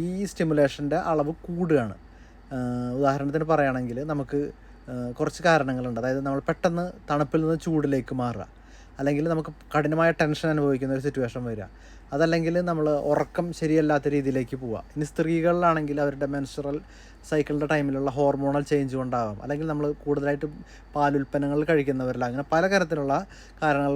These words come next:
കൊണ്ട് ട്രിഗർ ചെയ്യപ്പെടുന്നുണ്ട്. അത്തരമുള്ള ട്രിഗറിൻ്റെ സമയത്ത് എന്താണെന്ന് വെച്ചാൽ, നമ്മുടെ തലച്ചോറിൻ്റെ അകത്തുള്ള ഒരു സെൻസറി നെർവ് എൻഡിങ് ഉണ്ട്, അതിൻ്റെ സെൻസറി ന്യൂറോൺ ഉണ്ട്, അതിൻ്റെ പേരാണ് ട്രൈജെമിനൽ നെർവ് എന്ന് പറയുന്നത്. അഞ്ചാമത്തെ ക്രേനിയൽ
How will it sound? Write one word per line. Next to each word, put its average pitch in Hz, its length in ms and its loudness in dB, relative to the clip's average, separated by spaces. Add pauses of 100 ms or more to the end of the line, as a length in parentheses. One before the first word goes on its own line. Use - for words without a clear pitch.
കൊണ്ട് 139 140 0 (100)
ട്രിഗർ 156 320 4
ചെയ്യപ്പെടുന്നുണ്ട്. 120 640 -2 (120)
അത്തരമുള്ള 185 380 -2
ട്രിഗറിൻ്റെ 143 420 0
സമയത്ത് 151 240 0
എന്താണെന്ന് 135 220 -2
വെച്ചാൽ, 143 140 -10
നമ്മുടെ 147 220 -6
തലച്ചോറിൻ്റെ 160 480 -2
അകത്തുള്ള 127 340 -4 (460)
ഒരു 151 180 2
സെൻസറി 151 420 0
നെർവ് 127 220 0
എൻഡിങ് 113 320 -6
ഉണ്ട്, 113 160 -8 (160)
അതിൻ്റെ 147 220 -4 (120)
സെൻസറി 139 340 0
ന്യൂറോൺ 131 320 -2
ഉണ്ട്, 127 120 -2
അതിൻ്റെ 131 200 -4
പേരാണ് 131 320 0 (360)
ട്രൈജെമിനൽ 143 640 2
നെർവ് 120 220 2
എന്ന് 120 140 -2
പറയുന്നത്. 107 320 -4
അഞ്ചാമത്തെ 131 580 -2
ക്രേനിയൽ 127 360 2